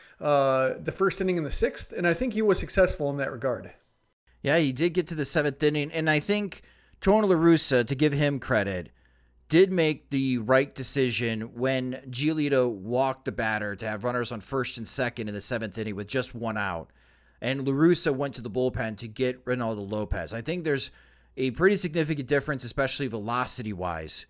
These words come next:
Speaker 2: because Giolito was around, like, ninety-one to ninety-four, wide range with his fastball velocity. And when you bring in Reynaldo Lopez, suddenly Cleveland's hitters looking for changeup, looking for soft stuff,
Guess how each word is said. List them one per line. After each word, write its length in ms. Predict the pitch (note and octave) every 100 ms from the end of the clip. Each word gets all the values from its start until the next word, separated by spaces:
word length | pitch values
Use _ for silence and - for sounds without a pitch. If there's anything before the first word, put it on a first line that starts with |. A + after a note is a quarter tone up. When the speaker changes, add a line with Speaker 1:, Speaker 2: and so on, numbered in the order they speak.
| _
Speaker 2:
because 320 | B2 C3 A2+
Giolito 640 | A#2 D3 C#3 C3 B2 A#2 A2+
was 440 | A2 A#2 G#2 -
around, 400 | A#2+ A#2 A2 A2
like, 160 | G#2+ G2
ninety-one 680 | A2+ B2+ B2 B2 A#2 A#2 A2+
to 100 | A2+
ninety-four, 720 | A2 B2 A#2 G#2+ A#2 G#2+ G2+
wide 380 | G2 D3 D#3+ D3
range 400 | B2 B2+ A#2+ A2
with 80 | G#2
his 120 | G2
fastball 480 | C3+ C3+ A#2+ A#2+ G2+
velocity. 720 | G2+ F#2 E2+ - F#2 F2 D#2 _ _ _ _
And 60 | A2+
when 100 | B2+
you 80 | A#2
bring 260 | D3 F3+
in 140 | F3+ D3+
Reynaldo 360 | C#3 C3+ B2
Lopez, 640 | A2+ D#3 D3+ C3+ A2+ G#2
suddenly 460 | - E3 F3 E3 C#3+
Cleveland's 500 | - D3+ D3+ C#3 A2+
hitters 380 | D3 C3 B2 G#2+
looking 360 | C#3 C#3 D3
for 240 | B2 B2+ A#2
changeup, 680 | - C#3+ D3 C3+ A#2 A2 A#2
looking 280 | C3+ C3
for 120 | A#2+ G#2+
soft 400 | - C#3 B2+ -
stuff, 440 | - F#2+ E2+ -